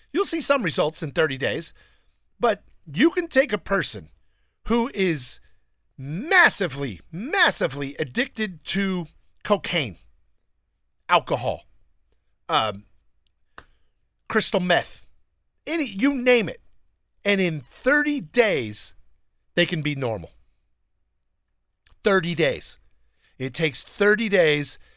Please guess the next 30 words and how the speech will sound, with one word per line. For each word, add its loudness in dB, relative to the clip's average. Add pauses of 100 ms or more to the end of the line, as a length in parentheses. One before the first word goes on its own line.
(140)
to -16
flush -2
out 0
the -6
system, -6
get -2
through -6
the -4
crap, -4 (220)
and -14
get -4
back -2
on -4
track. -8 (260)
And -4
now, 2
as 2
long 4
as 0
you're 0
not -2
dumping 0
that -4
crap -2
into -2
the -8
system -2 (260)
along 4
the -4
way, 2